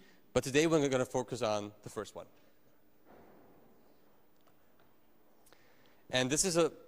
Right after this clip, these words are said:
kind of a reference site. So the, the web content accessibility guidelines, um, have been around since nineteen ninety-nine. So th-, people have thought about that for a long time now. And it's, it's been evolved,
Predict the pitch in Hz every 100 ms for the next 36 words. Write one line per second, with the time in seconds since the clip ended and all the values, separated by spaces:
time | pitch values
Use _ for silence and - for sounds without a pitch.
0 | - - 143 127 120 127 156 160 - 160
1 | 160 - - - - 120 123 - - -
2 | - - 127 127 151 - 143 143 131 -
3 | 113 120 196 180 156 147 147 143 - -
4 | - - - - - 117 113 113 123 120
5 | 135 127 120 - 127 117 113 110 110 104
6 | 110 131 143 - - - 135 120 135 139
7 | 120 120 117 113 110 110 - 113 104 107
8 | 101 110 123 123 139 - - - _ -
9 | 120 120 113 - - 127 120 117 139 -